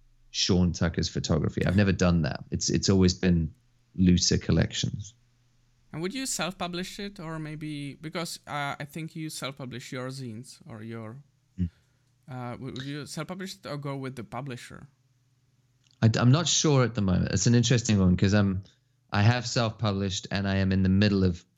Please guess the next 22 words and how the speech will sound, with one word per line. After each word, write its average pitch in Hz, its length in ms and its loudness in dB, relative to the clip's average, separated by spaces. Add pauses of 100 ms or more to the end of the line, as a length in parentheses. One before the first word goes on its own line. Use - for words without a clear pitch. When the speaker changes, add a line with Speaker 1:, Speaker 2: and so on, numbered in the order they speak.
(200)
Speaker 1:
going 92 260 4
through 101 240 2
a 92 60 4
publisher 87 500 0
for - 100 -2
the 85 80 2
book 90 240 0
that 87 120 0
I'm 87 100 6
doing 90 180 6
at 90 80 4
the 90 60 0
moment. 90 420 6
And 98 140 6
honestly, 101 320 6
it's 92 100 4
been 98 180 2
a 98 60 4
very 104 220 6
rocky 92 400 4
experience. 90 520 0
So 95 220 4